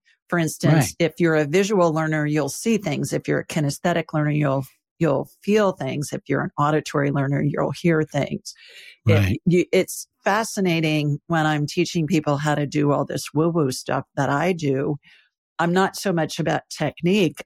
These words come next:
Speaker 1: I'm more about, "Let's figure out how it comes in naturally for you." It's like
Speaker 2: Right,
Speaker 1: teaching a
Speaker 2: right.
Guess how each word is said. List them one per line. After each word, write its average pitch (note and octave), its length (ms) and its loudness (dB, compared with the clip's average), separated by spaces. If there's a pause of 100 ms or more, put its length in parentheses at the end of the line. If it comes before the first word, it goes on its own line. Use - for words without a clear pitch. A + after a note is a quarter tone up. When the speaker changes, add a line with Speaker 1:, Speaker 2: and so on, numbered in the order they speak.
Speaker 1:
I'm D#3+ 240 0
more D3+ 200 2
about, D3+ 320 0 (320)
"Let's F#3 300 0
figure E3+ 280 0
out D3+ 200 2
how D#3 200 0
it - 140 -4
comes D3 280 -4
in D3 120 -2
naturally C#3+ 640 -2 (120)
for D#3 140 0
you." E3+ 640 2 (280)
It's - 140 -14
like G3 160 2
Speaker 2:
Right, G#2+ 100 4
Speaker 1:
teaching G#3 400 0
a E3+ 100 4
Speaker 2:
right. G2 160 2